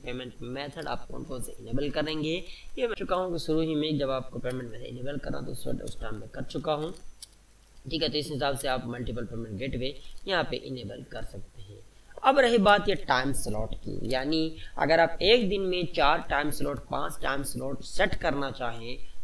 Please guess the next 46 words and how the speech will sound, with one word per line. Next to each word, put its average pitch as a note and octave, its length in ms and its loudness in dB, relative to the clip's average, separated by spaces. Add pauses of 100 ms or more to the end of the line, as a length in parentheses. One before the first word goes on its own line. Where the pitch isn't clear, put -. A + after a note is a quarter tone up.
(120)
तो - 80 2
आप A2+ 480 -4
कर G#2 200 -2
सकते - 520 -6
हैं। F#2+ 340 -8 (220)
जैसे D#3 340 0 (400)
ये G3+ 180 4
देख F3 220 0
रहे E3+ 140 2
हैं D#3+ 80 0
कि D#3+ 80 -2
आप C#3+ 160 4
मॉर्निंग C#3+ 580 -2 (460)
नाइन C#3 480 0
ए E3 140 -4
एम D#3 180 -4
से C#3+ 140 -8
लेकर C3 280 -4 (100)
बारह C3 260 4
ए D#3+ 100 0
एम D3+ 120 -2
तक - 60 -6
एक - 200 -6
time B2 240 -4
slot B2 280 -6
हो B2 80 -6
गया, A#2 260 -4
बारह C#3 300 2
ए E3 140 2
एम D3+ 200 -2
से C#3 140 -8
लेकर B2+ 480 -6 (480)
टू G#3+ 160 2
पी F#3+ 200 -2
एम D#3 160 -2
तक C3 200 -4
एक B2+ 160 -10
time C3 240 -2
slot B2 260 -6
हो A#2 140 -8
गया, A#2 340 -6 (320)
टू A#3 180 2
पी F#3 200 -4
एम E3 180 -2
से - 140 -4
लेकर B2+ 460 -4